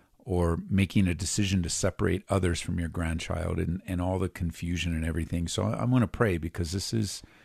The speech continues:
um, this is serious. Uh, and I know that, um, it's painful. It's extremely painful. So, Father, I do pray for this situation,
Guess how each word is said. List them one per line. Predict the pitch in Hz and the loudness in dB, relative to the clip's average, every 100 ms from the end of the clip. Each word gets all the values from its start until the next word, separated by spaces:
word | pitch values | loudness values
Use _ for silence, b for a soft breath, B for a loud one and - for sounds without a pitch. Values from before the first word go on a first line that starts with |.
| b b b 95 | b b b -4
um, | 90 87 90 87 - _ _ | -2 0 0 -4 -8 _ _
this | 98 - | -4 0
is | 131 | -2
serious. | - 113 139 110 - - _ _ _ _ _ - _ 95 | 0 2 2 0 -2 -12 _ _ _ _ _ -16 _ -6
Uh, | 90 90 | -4 -4
and | 92 85 | -4 -2
I | 87 | 0
know | 85 90 | 2 2
that, | 87 87 90 b b b b _ | 2 0 -2 b b b b _
um, | 85 82 85 82 82 _ _ _ _ - | -4 -2 -2 -2 -6 _ _ _ _ -12
it's | - - | -10 -2
painful. | 92 90 - 76 - _ _ _ _ _ _ _ _ - | 0 0 -4 -8 -10 _ _ _ _ _ _ _ _ -14
It's | - | -12
extremely | - - - 92 90 85 | -10 -12 -4 0 2 0
painful. | 85 85 85 - 85 | 0 -2 -2 -4 -8
So, | - 98 | -6 -8
Father, | - 104 104 | 0 2 4
I | 101 | 4
do | 98 101 | 2 -4
pray | - 95 | 0 -2
for | - 92 | 0 -2
this | 90 | -2
situation, | - 90 92 90 - 90 87 | -4 -6 -2 0 0 0 -2